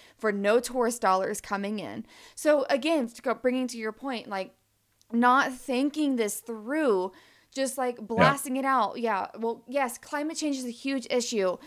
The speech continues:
Speaker 1: We do need to reduce that. But, you know, actually talking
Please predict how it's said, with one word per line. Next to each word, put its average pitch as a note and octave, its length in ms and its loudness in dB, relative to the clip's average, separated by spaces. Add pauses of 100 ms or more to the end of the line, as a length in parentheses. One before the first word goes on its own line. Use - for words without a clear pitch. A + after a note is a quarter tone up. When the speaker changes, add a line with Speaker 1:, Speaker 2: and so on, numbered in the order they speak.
(200)
Speaker 1:
We C4 160 0
do C4+ 320 2
need D4 240 2
to B3+ 100 -4
reduce A#3 380 -2
that. G#3 260 2
But, - 220 -4
you B3+ 100 -2
know, C4+ 220 0
actually D#4+ 420 -4
talking B3+ 640 0